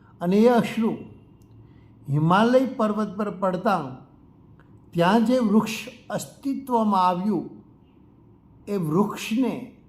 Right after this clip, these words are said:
પછીથી બ્રહ્માએ રુદ્રાક્ષ એવું નામ આપ્યું છે. રુદ્ર વત્તા અક્ષ, રુદ્રની આંખમાંથી ઝરેલા અશ્રુથી ઉત્પન્ન થયેલું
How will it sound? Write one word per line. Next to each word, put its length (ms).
પછીથી 840
બ્રહ્માએ 640
રુદ્રાક્ષ 680
એવું 340
નામ 260
આપ્યું 360
છે. 100
રુદ્ર 580
વત્તા 320
અક્ષ, 540
રુદ્રની 840
આંખમાંથી 840
ઝરેલા 720
અશ્રુથી 540
ઉત્પન્ન 580
થયેલું 500